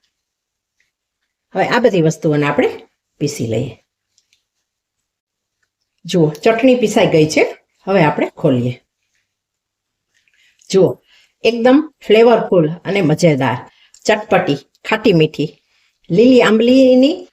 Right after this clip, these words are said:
એક કે કાતરાની ચટણી બનીને તૈયાર થઈ ગઈ છે. આ ચટણીને મેં નાના મિક્સર જારની બરણીમાં કરી હતી, કારણ કે મારે વધારે કરવી હતી, એટલે મેં ત્રણ સ્ટેપમાં કરી છે. પણ જો તમે મોટી જાર લેતા હો ને, મીડિયમ સાઇઝની આવે છે, તો એકી સાથે પણ બધું નાખીને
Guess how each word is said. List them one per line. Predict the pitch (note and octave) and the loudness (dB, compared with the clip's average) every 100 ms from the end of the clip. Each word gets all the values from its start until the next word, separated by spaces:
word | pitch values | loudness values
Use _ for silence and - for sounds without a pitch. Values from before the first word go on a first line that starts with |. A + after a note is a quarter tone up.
| _ _ _ - | _ _ _ -8
એક | A3+ - | -6 -2
કે | A#3+ | -2
કાતરાની | B3 E3+ - F#3 F3 | 0 -2 0 0 0
ચટણી | E3 - D#3 | -2 0 0
બનીને | D3+ D#3 E3 - - | 2 2 0 -2 -4
તૈયાર | D3+ B2+ B2+ | -2 -2 -4
થઈ | - C#3+ | -6 -6
ગઈ | C3+ | -6
છે. | C3 - | -6 -10
આ | - B3 | -4 -4
ચટણીને | C4+ C4 C4 G#3+ F3 | 0 0 0 2 2
મેં | D3+ C#3+ C#3+ _ D#3+ | 2 -2 -6 _ -4
નાના | E3 A3 C#4 | 0 2 4
મિક્સર | B3 A#3 - G#3+ | 4 2 -2 0
જારની | A3 A3+ A3 | 2 2 2
બરણીમાં | G3+ G3 F#3 E3 D3+ | 0 0 2 2 0
કરી | D3+ D#3+ | -2 -2
હતી, | E3 | -2
કારણ | F#4 F#3 G3 G3 | -4 -2 -2 -2
કે | |
મારે | F3+ F3+ | 0 2
વધારે | E3+ D#3+ G#3 F#3 | 2 2 2 0
કરવી | - C3+ C3+ | 0 -2 -2
હતી, | - | -6
એટલે | - - B3 | -10 -4 0
મેં | E3 | 0
ત્રણ | F3+ G3+ | 0 -2
સ્ટેપમાં | F#3+ - C#3+ C#3 C3 | -2 -4 -4 -4 -2
કરી | C#3 C3+ | 0 0
છે. | C#3 C3 - - | -2 -4 -8 -12
પણ | F3 F3+ | -6 0
જો | A3+ A#3 | 2 2
તમે | A3 G#3+ | 2 2
મોટી | F3+ G3+ C4 | 0 0 0
જાર | A3 A3 A#3+ | 2 2 2
લેતા | C4 D4 | 2 0
હો | D4+ G4 | 0 0
ને, | A3 | 0
મીડિયમ | F3+ G#3 G3 | 2 2 0
સાઇઝની | F3 E3 E3 D3+ | 0 0 0 0
આવે | D3 C#3 | -2 -2
છે, | - | -4
તો | - - - | -8 -10 0
એકી | G#3 A3 C4+ | 0 2 0
સાથે | D4+ D4 | 0 0
પણ | D#4 C#4 | 0 0
બધું | G#3+ G#3+ G3 | 2 2 0
નાખીને | F3+ - G#3+ | 0 0 -2